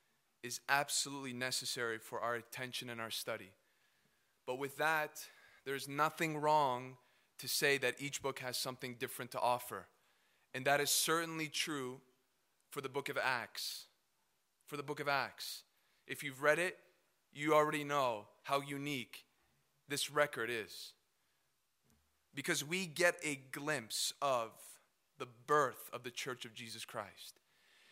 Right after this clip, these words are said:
And not only do we see the formation of this organism called the church, we see the growth of this early movement sweeping through the whole earth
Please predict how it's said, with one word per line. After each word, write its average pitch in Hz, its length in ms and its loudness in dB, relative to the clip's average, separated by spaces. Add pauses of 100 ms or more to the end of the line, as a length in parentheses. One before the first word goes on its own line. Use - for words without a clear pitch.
(160)
And 143 80 -2
not 156 220 10
only 190 280 6
do 170 120 -4
we 170 100 -4
see 180 160 0
the 160 100 -2
formation 151 840 -2
of 135 100 -2
this 139 260 -4
organism 139 460 -4
called 123 240 -4
the 117 80 -10
church, 104 420 -6
we 139 160 -8
see 151 380 0
the 120 160 -6 (140)
growth 151 640 10
of 131 200 0
this 127 260 -2
early 135 340 2
movement 123 640 -8 (1600)
sweeping 185 720 2
through 160 320 0
the 131 120 -2
whole 139 340 2
earth 127 600 -2